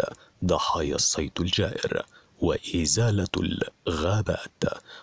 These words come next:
وبسبب هذا انخفض عدد الأفيال في العالم بشكل كبير جدًا في السنوات الأخيرة، وهي بالفعل مهددة حاليًا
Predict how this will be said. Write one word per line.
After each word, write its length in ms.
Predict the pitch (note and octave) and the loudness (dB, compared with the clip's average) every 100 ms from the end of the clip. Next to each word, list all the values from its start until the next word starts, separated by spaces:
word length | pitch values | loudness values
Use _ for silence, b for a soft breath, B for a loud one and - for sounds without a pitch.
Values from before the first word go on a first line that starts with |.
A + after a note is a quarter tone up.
| B | B
وبسبب 580 | F2 D2+ D#2+ D#2+ D#2 D#2+ | 0 2 2 2 0 2
هذا 500 | - A#2 F#2+ G2 - B B B - - | 2 2 2 0 0 B B B -12 -2
انخفض 600 | F2 - - C3 - A2+ | 0 0 -2 -2 0 0
عدد 320 | G2 E2 - | 2 0 0
الأفيال 460 | D#2+ - - A2+ G#2+ | 0 0 0 0 0
في 100 | - | 0
العالم 500 | A2+ B2+ F2 - - - B B E2 | -2 0 0 -2 -4 -8 B B -2
بشكل 800 | D#2+ - - A#2 - F#2+ F#2+ F2+ | 0 2 2 0 -2 -2 0 -2
كبير 460 | - F#2+ F#2 E2+ E2+ | -2 0 0 0 0
جدًا 600 | E2 F#2 G2+ - - - - B B - | 0 0 0 0 -2 -2 -8 B B -8
في 120 | D2+ | -4
السنوات 800 | C#2+ - - D2 C#2+ D2+ F2 - | 0 0 2 0 0 0 0 -2
الأخيرة، 760 | D2 - A2 - E2 - - - _ _ _ _ _ - - - - | -4 -4 -4 -2 -2 -2 -4 -10 _ _ _ _ _ -20 -20 -10 -2
وهي 720 | F#2+ D2 - - E2 D#2+ C#2 | 0 0 0 0 0 0 -2
بالفعل 680 | D#2 F2+ - - D2 - - - _ _ - | -2 -4 -2 -2 -2 -4 -8 -12 _ _ -2
مهددة 1200 | F2+ D2+ - G#2 G2 F2+ E2 E2 - E2 D#2 D#2 D#2 - - | 0 0 -2 -2 -2 -2 -2 -4 -2 -2 -2 -2 -4 -8 -10
حاليًا 680 | - - - A2+ D#2+ - | -6 -2 0 0 0 -2